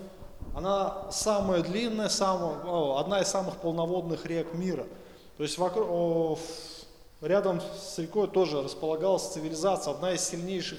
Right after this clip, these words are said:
в мире тогда. Почему здесь молоко и мёд?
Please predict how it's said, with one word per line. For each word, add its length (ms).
в 40
мире 260
тогда. 380
Почему 440
здесь 240
молоко 340
и 60
мёд? 200